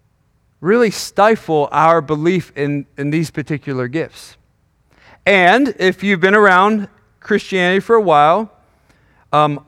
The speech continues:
all the different gifts that we're gonna look at have been misused at times. They have been twisted. They have been distorted. But we, that doesn't mean they're not real.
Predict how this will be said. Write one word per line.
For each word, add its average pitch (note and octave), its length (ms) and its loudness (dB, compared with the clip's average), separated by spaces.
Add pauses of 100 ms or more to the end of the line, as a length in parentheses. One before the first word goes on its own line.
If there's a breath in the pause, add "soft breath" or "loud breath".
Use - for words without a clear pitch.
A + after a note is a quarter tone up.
(240)
all B3 380 4
the A#3 120 0
different G#3+ 320 0
gifts G3 180 0
that G3+ 80 -2
we're F#3+ 100 -2
gonna F#3+ 160 0
look F3 220 -2
at E3 160 0
have G3+ 260 -2
been G3 240 0
misused F#3+ 720 -4
at A#2 180 -8
times. - 600 -14 (1500)
They D3+ 160 -2
have E3+ 220 2
been F3+ 180 0
twisted. F3+ 540 -4
They A#2+ 100 -2
have D3+ 180 -2
been F3 280 -6 (240 soft breath)
distorted. E3+ 760 -2 (840 soft breath)
But F3 140 2
we, G3+ 340 0
that G3 200 2
doesn't A#3+ 280 0
mean A#3 140 2
they're G#3+ 100 4
not G#3 260 2
real. D3 560 -2